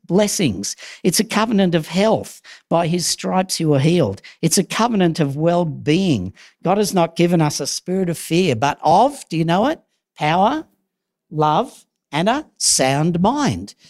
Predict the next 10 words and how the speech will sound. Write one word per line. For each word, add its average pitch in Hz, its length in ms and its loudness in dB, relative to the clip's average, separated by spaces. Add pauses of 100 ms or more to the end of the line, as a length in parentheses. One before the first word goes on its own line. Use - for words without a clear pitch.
(160)
And 196 200 -2
again, 214 380 2
I'm 165 180 2
not 208 320 -2
putting 180 280 2
anyone 208 360 2
down 185 300 2
who's 147 420 2
struggling 170 640 -2
with 123 240 -2